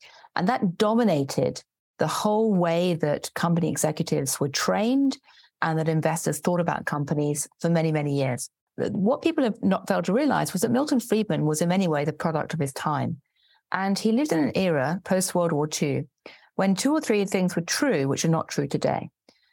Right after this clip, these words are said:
Firstly, post-World War Two, there was very little transparency about what companies were doing, except for quarterly reports, um, or half-yearly reports. Most people didn't know.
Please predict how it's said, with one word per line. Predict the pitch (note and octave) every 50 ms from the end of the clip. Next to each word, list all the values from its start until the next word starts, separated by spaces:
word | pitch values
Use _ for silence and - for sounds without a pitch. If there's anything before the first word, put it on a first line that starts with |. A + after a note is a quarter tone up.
| _ _
Firstly, | - - B3 C4 C4 C4 - - F3+ E3+ E3 D#3+ D#3+ E3 - _ _ _ _ _
post-World | - A#3 C4+ C#4+ C#4 - A3 F#3+ - -
War | D3 D#3
Two, | D#3 - - E3+ C#3+ C3+ C#3+ D#3 E3 -
there | F#3 F#3
was | F#3+ F#3 - -
very | - - E4+ D#4+
little | - - A3+ G3+
transparency | - - F#3 F3 F3 - - F3 E3 D#3+ E3 - - -
about | D3+ - C#3+ D3 -
what | D3+ D3+ -
companies | - - D3 D3+ D#3 D3 - -
were | C3+
doing, | D#3 D#3+ D3+ - A#2 B2 B2+ - - _ _ _ _ _ -
except | - - - F3+ D#3+ D#3+ -
for | E3+
quarterly | - - F3 E3 D#3+ - D#3+ C#3+
reports, | C3+ C3 C3+ - D3+ B2 G#2 - - - - - - _ _ _ _ _ _ -
um, | D3+ C#3+ C#3 C#3+ C#3+ C#3+
or | - D3+ -
half-yearly | - - D#3+ D3+ D3+ - D3 D3+ D3 C#3 C3+
reports. | C3+ C#3 - - - B2 A#2+ - - - - - - _ _ _ _
Most | E3+ E3+ E3+ E3+
people | F#3+ D#3+ D#3+
didn't | - D#3+ - D3+ - D#3
know. | D3+ C#3+ - - - F3